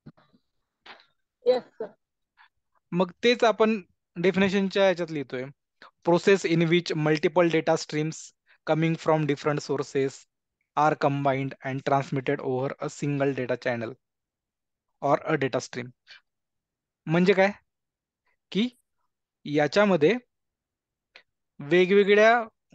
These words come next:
Speaker 2: डेटा सोर्स पासून इनपुट येतात, इथे प्रोसेस होतात आणि त्याच्यापासून एक आउटपुट मिळतं. ओके?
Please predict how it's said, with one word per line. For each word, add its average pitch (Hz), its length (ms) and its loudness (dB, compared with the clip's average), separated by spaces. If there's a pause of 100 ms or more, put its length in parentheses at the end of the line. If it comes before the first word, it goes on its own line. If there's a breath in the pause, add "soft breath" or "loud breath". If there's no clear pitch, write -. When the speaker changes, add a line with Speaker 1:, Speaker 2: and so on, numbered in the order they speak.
Speaker 2:
डेटा 160 300 0
सोर्स 185 260 -4
पासून - 280 -4
इनपुट 165 380 -2
येतात, 170 320 2 (300)
इथे 156 220 -4
प्रोसेस 180 420 0
होतात 151 260 0 (520)
आणि 156 160 -2
त्याच्यापासून 170 520 -2
एक 190 160 -6
आउटपुट 151 440 -2
मिळतं. 127 320 -10 (880)
ओके? 208 240 -2